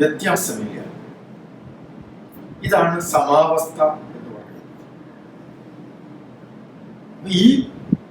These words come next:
സമാവസ്ഥയിൽ എത്താത്തതും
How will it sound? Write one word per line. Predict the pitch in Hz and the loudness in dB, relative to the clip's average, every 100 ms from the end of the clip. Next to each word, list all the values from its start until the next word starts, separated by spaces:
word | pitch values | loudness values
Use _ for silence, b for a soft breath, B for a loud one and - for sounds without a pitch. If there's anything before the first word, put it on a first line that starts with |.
| - - - - - | -20 -20 -20 -6 2
സമാവസ്ഥയിൽ | 147 156 180 190 - - 165 139 - - - - - - - - - - - - - - - - - - - - - - - - - - - - - - - - - - - - - - - - - 135 143 | 6 8 8 4 0 -2 4 4 4 -4 -12 -16 -18 -18 -16 -14 -14 -16 -20 -20 -20 -18 -20 -20 -20 -20 -20 -20 -20 -20 -20 -18 -16 -14 -16 -18 -18 -20 -20 -20 -20 -20 -20 -20 -20 -20 -20 -20 -10 2 2
എത്താത്തതും | 143 - 170 - 185 185 | 4 4 4 4 2 4